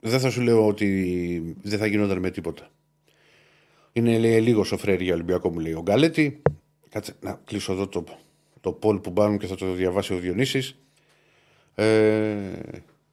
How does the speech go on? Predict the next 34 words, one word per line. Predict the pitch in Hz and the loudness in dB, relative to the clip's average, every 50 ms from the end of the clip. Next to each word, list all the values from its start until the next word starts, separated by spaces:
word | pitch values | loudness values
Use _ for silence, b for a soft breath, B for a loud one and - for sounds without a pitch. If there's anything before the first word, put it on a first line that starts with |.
| _ _ _ _ _ _ _ _ _ _ _ _ _ _ _ _ _ | _ _ _ _ _ _ _ _ _ _ _ _ _ _ _ _ _
ο | - | -10
Φρέρι | - - 127 135 131 120 | -4 0 4 4 4 4
τι | - 151 | 4 2
έπαθε, | 156 175 165 - 180 | 0 0 0 0 0
λέει, | 170 170 156 - - _ - | -2 -2 -4 -6 -12 _ -20
θλάση | - - - 127 - - 208 202 156 - - 110 | -20 -16 -12 -12 -4 2 6 6 6 6 4 0
είχε | 101 113 | -2 2
πάθει | - 170 165 - | 2 2 2 0
στο | - - | 0 -2
μάτς | 143 165 160 156 | 0 0 0 0
με | 156 | 0
τον | 160 156 | 2 4
Μπάς. | 160 143 107 - - - _ _ _ _ _ _ _ _ _ _ _ _ _ _ _ _ _ _ _ _ _ _ _ _ _ _ b b b b b b b b b b b b b | 4 4 4 2 -4 -16 _ _ _ _ _ _ _ _ _ _ _ _ _ _ _ _ _ _ _ _ _ _ _ _ _ _ b b b b b b b b b b b b b
Αυτός | b 107 101 - 135 123 - | b -4 -2 0 0 2 2
όρθα, | 143 131 123 123 120 | 2 4 4 4 4
λέει, | 131 | 4
ήταν | 127 127 117 | 2 0 0
καλός. | 104 104 98 107 143 165 160 - - - _ _ _ _ _ _ _ _ _ _ _ _ _ _ _ _ _ _ _ _ _ _ _ _ _ _ _ _ _ _ _ _ _ _ _ _ _ _ _ _ _ _ _ _ _ _ _ _ _ _ _ _ - - | 2 2 4 4 4 4 4 0 -10 -16 _ _ _ _ _ _ _ _ _ _ _ _ _ _ _ _ _ _ _ _ _ _ _ _ _ _ _ _ _ _ _ _ _ _ _ _ _ _ _ _ _ _ _ _ _ _ _ _ _ _ _ _ -10 -4
Λέει, | 107 113 127 139 135 123 | 0 4 4 4 4 4
ήταν, | 127 127 120 - 127 101 | 2 0 0 0 -2 -2
ήταν, | 127 131 143 127 | 0 2 2 4
λέει, | 131 131 139 135 | 6 6 6 6
ο | |
παίκτης | 117 139 131 135 120 107 | 6 4 0 0 -2 -6
που | 107 | -6
μπήκε | 117 135 127 117 | -6 -6 -6 -4
στο | - 113 | -4 -4
πρώτο | 104 123 117 123 117 | -4 -4 -2 -2 0
μάτς | 131 131 131 | -2 -2 -2
με | - 113 | -2 -2
τον | 107 110 | -2 0
Μπάο, | 101 123 127 123 | 2 4 4 4
αναγκαστική | 117 113 104 95 104 - - - 98 123 127 120 113 107 101 95 87 82 82 76 71 67 - - - - | 4 2 0 -2 -4 -6 -6 -8 -6 -4 -2 0 0 0 0 -2 -4 -6 -8 -8 -10 -10 -12 -14 -10 -4
αλλαγή, | 104 104 98 90 90 104 120 147 170 - | -2 0 0 0 0 0 -2 -2 -2 -6